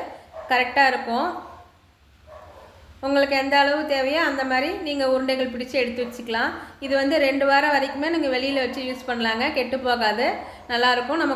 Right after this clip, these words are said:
குழந்தைங்களுக்கு லஞ்ச் பாக்ஸ்ல கொடுத்து விடலாம். சின்னவங்கலேருந்து பெரியவங்க வரைக்கும் எல்லாருமே சாப்பிட்லாங்க, உடம்புக்கு ரொம்பவே நல்லது. நாங்க போற ரெசிபிலாம் உங்களுக்கு பிடிச்சிருந்தா லைக்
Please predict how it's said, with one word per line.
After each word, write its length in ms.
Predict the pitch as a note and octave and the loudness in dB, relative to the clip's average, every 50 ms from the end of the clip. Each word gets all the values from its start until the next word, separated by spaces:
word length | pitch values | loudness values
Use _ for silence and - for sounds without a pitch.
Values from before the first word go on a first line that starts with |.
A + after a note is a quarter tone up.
| B3+ C4 | 2 2
குழந்தைங்களுக்கு 580 | B3 C4 C#4 D4 D4 D4 C#4 B3+ B3 C4+ D#4 D#4 | 2 2 2 0 0 0 0 0 0 0 0 0
லஞ்ச் 240 | C4+ B3 B3+ B3+ B3+ B3+ | 0 0 -2 -4 -4 -2
பாக்ஸ்ல 300 | C4+ B3+ C4 - C4+ B3 A#3+ A#3+ | -2 -2 -2 -4 -6 -6 -4 -4
கொடுத்து 280 | A#3+ A#3+ A#3 A#3 A#3+ A#3+ | -6 -6 -2 -2 -2 0
விடலாம். 340 | A#3+ A3+ A3 A3+ B3 D#4 F4 - - - - - - - - - - | 0 0 0 0 0 -2 -2 -6 -10 -14 -18 -20 -20 -20 -18 -10 -6
சின்னவங்கலேருந்து 580 | D4 C#4 D4 D#4 D#4 D4+ C#4 C4+ C4+ C#4+ D#4+ D4 C#4+ | -4 0 2 2 2 2 2 2 2 0 -2 0 0
பெரியவங்க 360 | C4 B3+ C4+ C#4+ C#4+ C#4+ C#4 C4 | 0 0 2 0 0 2 2 0
வரைக்கும் 320 | A#3+ A#3 A#3 D4 D#4+ D4 C4 | 0 0 0 -2 0 0 2
எல்லாருமே 340 | B3+ C4 C4+ C4 C4+ C#4 C#4 C4+ - | 2 2 2 2 2 0 -2 0 0
சாப்பிட்லாங்க, 540 | B3+ A#3+ A#3 A#3 B3 A#3+ A#3 A3+ A3+ A#3+ C#4+ E4 D4 B3+ | 0 0 0 0 -2 0 0 0 0 0 0 2 2 2
உடம்புக்கு 340 | B3 C4 C4+ C#4 C4 C#4+ C4+ B3 | 2 0 0 -2 -2 -2 -2 -2
ரொம்பவே 340 | A#3 A#3+ B3 B3+ B3+ B3 C4 C4 B3+ A#3 | -2 -2 0 0 0 2 2 0 0 0
நல்லது. 380 | A3+ A#3 A#3+ A#3+ A3+ A#3 A#3+ C#4 F4+ F4 - - - - - - - _ _ _ _ _ - - - - - - - - - - - - _ _ - - - - - - - C4 | 0 0 0 0 0 0 -2 -2 -2 -4 -8 -14 -16 -20 -20 -20 -20 _ _ _ _ _ -20 -20 -20 -20 -20 -20 -20 -20 -20 -20 -20 -20 _ _ -20 -20 -20 -20 -20 -10 -4 0
நாங்க 220 | B3+ C4 C#4 C#4+ C4+ C4+ C#4 | 2 2 2 2 2 2 2
போற 180 | C#4 D4 D#4+ E4 D#4+ | 4 4 4 4 2
ரெசிபிலாம் 500 | D#4 C#4+ D4 D#4 - B3+ C4+ C#4 D4 D4+ D4+ | 2 0 0 -4 -6 -4 0 0 2 2 2
உங்களுக்கு 280 | C#4+ C4+ C4 - - B3 | 0 -2 -4 -4 -4 -6
பிடிச்சிருந்தா 600 | C4 C4 C4 - E4 D4 C#4 C#4 C4 B3 A#3+ A#3+ B3+ C4+ C4 - A#3 A#3+ A#3+ | -6 -6 -6 -4 -4 -4 -2 -2 0 2 2 4 4 2 0 -2 -2 -2 -2
லைக் 180 | B3+ B3+ B3+ | -2 -2 -2